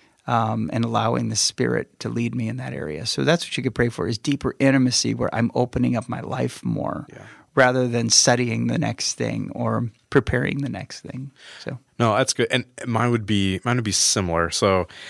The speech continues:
Speaker 2: so a framework that we've talked about is know, be, do.
Speaker 1: Mm-hmm.
Speaker 2: And so I think, I mean, I'm in seminary and things, so there can be a lot of things that I can know about God in my walk with him.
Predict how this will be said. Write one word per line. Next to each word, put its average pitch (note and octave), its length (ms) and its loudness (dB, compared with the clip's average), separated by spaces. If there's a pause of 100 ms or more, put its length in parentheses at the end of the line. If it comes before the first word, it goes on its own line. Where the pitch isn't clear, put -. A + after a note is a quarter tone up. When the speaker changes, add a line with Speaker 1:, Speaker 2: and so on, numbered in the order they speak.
(200)
Speaker 2:
so - 200 -2 (360)
a G#2+ 80 6
framework G2+ 600 2
that G2+ 80 2
we've G2+ 140 6
talked F#2 260 2
about F#2+ 280 4
is F#2 380 -2
know, G2 340 2
be, F#2+ 240 0
do. F#2+ 480 2
Speaker 1:
Mm-hmm. C3+ 300 2
Speaker 2:
And G#2 140 0
so G2 360 4
I G#2 100 2
think, F#2+ 400 -4 (320)
I G2 80 -4
mean, F2+ 300 -6
I'm G2+ 100 -4
in G2+ 120 -2
seminary G#2+ 560 4
and G#2 80 0
things, G#2 160 2
so - 100 -4
there G#2+ 80 8
can A2 140 2
be A2 80 8
a G#2+ 40 6
lot G2+ 180 6
of F#2+ 60 -2
things G2+ 200 -4
that G2+ 60 2
I F#2 60 4
can F#2+ 220 -6 (240)
know G#2 220 6
about G2 320 6
God F#2 280 4
in G2+ 80 -4
my F#2+ 120 4
walk F2 280 0
with - 120 -4
him. G2 120 2